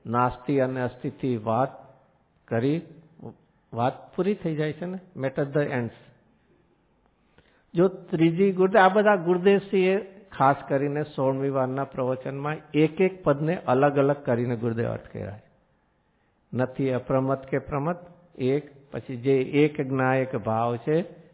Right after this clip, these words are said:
પછી ત્રીજો એ રીત શુદ્ધ કથા, અને ચોથું જ્ઞાત તે તો તે જ. તો અહીંયા ત્રીજું પદ કેમ આવ્યું? એ રીત શુદ્ધ. એ રીત એટલે આ પ્રકારે,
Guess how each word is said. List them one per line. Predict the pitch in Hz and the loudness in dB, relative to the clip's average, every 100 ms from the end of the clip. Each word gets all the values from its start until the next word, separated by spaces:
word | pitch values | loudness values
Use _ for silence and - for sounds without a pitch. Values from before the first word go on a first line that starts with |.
| - | -10
પછી | 135 151 | -8 -6
ત્રીજો | 131 - 139 135 151 156 - | -6 -2 -2 2 0 0 -2
એ | 135 131 | 2 2
રીત | 117 139 202 196 | 4 4 4 2
શુદ્ધ | 151 - 139 135 127 | -4 -2 -2 -2 -4
કથા, | 117 113 - 123 143 190 - - - | -4 -6 -6 -2 -2 -4 -12 -20 -8
અને | 120 120 | -4 -4
ચોથું | - 127 127 170 175 - - | -2 -2 -2 -2 -6 -8 -6
જ્ઞાત | 117 120 131 - | 0 0 0 -4
તે | 120 - 117 | -6 -2 -2
તો | 113 - 131 170 - - - | -2 0 2 2 -2 -20 -18
તે | - 101 | -8 -8
જ. | 107 - _ _ _ _ _ _ | -8 -16 _ _ _ _ _ _
તો | - | -4
અહીંયા | 165 160 | 0 0
ત્રીજું | 196 - - 165 202 | 0 -6 2 4 4
પદ | 220 208 | 2 0
કેમ | 208 - 143 107 | 0 -4 -2 -2
આવ્યું? | 104 110 - | -4 -6 -2
એ | 165 160 | 2 4
રીત | 131 165 202 - | 4 4 2 0
શુદ્ધ. | 180 156 139 | -2 -4 -6
એ | 135 160 196 | -2 4 4
રીત | 208 202 | 4 -2
એટલે | 202 214 262 - _ _ _ _ _ _ _ - | -4 -4 -6 -16 _ _ _ _ _ _ _ -6
આ | 139 | -4
પ્રકારે, | 143 - 135 - 104 95 | -4 -4 -6 -2 -2 -4